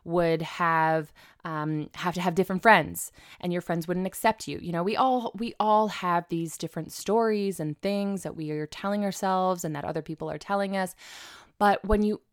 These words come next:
look at it from the other side, so when you've gotten out of that paradigm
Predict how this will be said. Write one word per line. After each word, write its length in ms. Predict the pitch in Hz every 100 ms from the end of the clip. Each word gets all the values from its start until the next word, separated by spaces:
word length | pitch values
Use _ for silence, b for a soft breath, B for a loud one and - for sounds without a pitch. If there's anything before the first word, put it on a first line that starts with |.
| _ _ -
look 300 | 202 269 427
at 140 | 415
it 140 | 370
from 200 | - 220
the 100 | 214 -
other 240 | 185 185
side, 340 | 165 185 156 151
so 100 | 170
when 220 | 175 185
you've 380 | 196 202 196 -
gotten 360 | 214 269 277 -
out 240 | 185 196 -
of 260 | 175 175
that 340 | 160 156 156 - -
paradigm 720 | - 294 240 - - 160